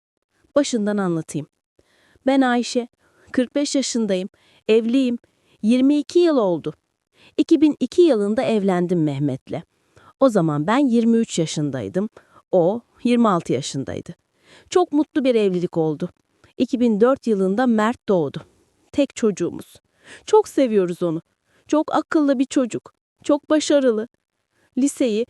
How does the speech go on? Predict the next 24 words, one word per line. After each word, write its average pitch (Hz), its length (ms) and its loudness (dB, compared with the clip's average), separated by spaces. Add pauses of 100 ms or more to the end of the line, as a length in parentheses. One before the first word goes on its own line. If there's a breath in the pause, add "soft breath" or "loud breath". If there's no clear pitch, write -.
(160)
birincilikle 254 640 0
bitirdi. 180 460 -8 (400)
Üniversite 233 520 0
sınavında 208 520 -4
çok 262 340 0 (100)
iyi 254 260 -2
bir 226 100 -2
derece 226 360 2
yaptı. 185 480 -2 (560)
Şimdi 254 360 0
Ege 226 260 2
Üniversitesi'nde 190 760 -2
okuyor, 180 440 -2 (240)
işletme. - 540 -2 (640)
Çok 330 200 2
mutluyuz 320 480 0
onunla. 214 460 0 (920)
Ama 202 320 -2 (540)
altı 196 320 0
ay 214 180 0
önce 185 300 0
bir 180 60 -8
şey - 220 0
oldu. 185 440 0